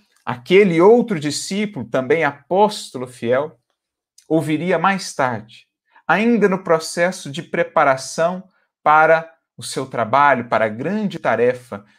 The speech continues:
de universalização da mensagem cristã que lhe caberia.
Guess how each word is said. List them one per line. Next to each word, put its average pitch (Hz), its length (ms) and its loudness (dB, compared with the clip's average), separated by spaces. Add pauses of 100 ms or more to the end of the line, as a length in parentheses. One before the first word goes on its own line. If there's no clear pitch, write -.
(120)
de 117 220 -8
universalização 143 1300 -4
da 139 80 -4
mensagem 117 680 -2
cristã 110 460 -10
que 131 120 -12
lhe 117 100 -8
caberia. 104 500 -8